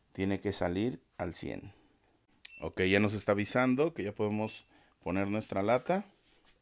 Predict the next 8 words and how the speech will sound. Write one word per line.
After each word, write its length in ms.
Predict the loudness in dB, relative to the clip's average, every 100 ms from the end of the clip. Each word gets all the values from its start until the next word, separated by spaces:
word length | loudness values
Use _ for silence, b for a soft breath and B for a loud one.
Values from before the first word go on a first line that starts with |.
| _ _ _ -20 _ _ _ _ _ _ _ _ _ _ _ -8
La 240 | -2 -2
ponemos. 560 | 0 -2 0 -4 -8 -16 b b
Si 140 | -2 2
ustedes 340 | 6 6 6
tienen 460 | 2 4 4 2 0
otra 240 | 2 2
plancha 540 | 4 2 2 2 2 2
diferente 760 | -2 0 2 2 2 0